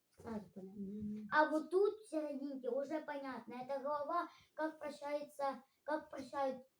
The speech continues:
Speaker 1: как он прощает братьев. Вот он оп-, описывает,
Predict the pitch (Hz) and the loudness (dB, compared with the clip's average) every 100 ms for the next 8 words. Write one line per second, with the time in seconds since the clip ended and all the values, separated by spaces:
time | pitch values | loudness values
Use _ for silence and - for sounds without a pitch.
0 | _ - 320 311 269 277 254 262 254 208 | _ -2 2 2 -2 -4 -6 -4 -2 -2
1 | 220 220 247 262 247 240 - - _ _ | -4 -6 -4 -2 -2 -4 -10 -20 _ _
2 | _ _ _ _ _ _ _ - - - | _ _ _ _ _ _ _ -14 -14 -16
3 | _ _ - 392 349 320 339 339 339 - | _ _ 2 8 8 8 4 4 2 2
4 | - 339 339 359 - 254 220 | 6 8 12 10 10 4 2